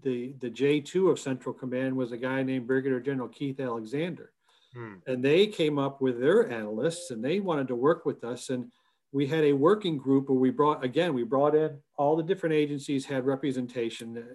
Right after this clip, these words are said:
Speaker 1: uh, C I A, N S A, D I A, they all came in, and I hosted this meeting within our center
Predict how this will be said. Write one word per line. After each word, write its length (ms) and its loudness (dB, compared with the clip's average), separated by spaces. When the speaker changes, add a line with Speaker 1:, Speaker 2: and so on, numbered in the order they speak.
Speaker 1:
uh, 200 -10
C 520 -6
I 100 2
A, 280 2
N 80 0
S 240 -2
A, 300 2
D 220 2
I 100 -2
A, 160 0
they 100 -4
all 180 2
came 300 0
in, 140 2
and 100 -2
I 100 -2
hosted 480 0
this 220 -2
meeting 400 2
within 380 2
our 160 2
center 640 -4